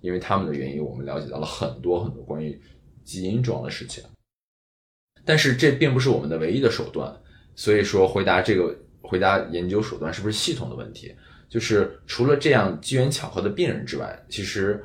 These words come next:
呃，那么以用模式生物为代表的，其实就提供了一个相对来说系统的手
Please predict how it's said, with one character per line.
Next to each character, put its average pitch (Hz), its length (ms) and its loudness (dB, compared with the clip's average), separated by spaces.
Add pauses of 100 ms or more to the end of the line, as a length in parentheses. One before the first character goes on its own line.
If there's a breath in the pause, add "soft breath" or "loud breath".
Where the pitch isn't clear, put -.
(260 loud breath)
呃， 85 300 -2
那 107 60 4
么 92 240 2 (240)
以 78 480 -8
用 101 200 4
模 85 200 0
式 131 200 0
生 143 220 0
物 135 120 4
为 78 120 -2
代 78 180 0
表 - 200 -4
的， - 200 -16
其 - 140 -6
实 92 140 -6
就 82 260 0
提 85 220 -8
供 92 120 -4
了 85 100 -4
一 80 40 -8
个 85 100 -2
相 107 200 -2
对 95 80 -2
来 95 60 0
说 101 60 -2
系 - 180 -4
统 - 140 -10
的 - 60 -12
手 - 120 -12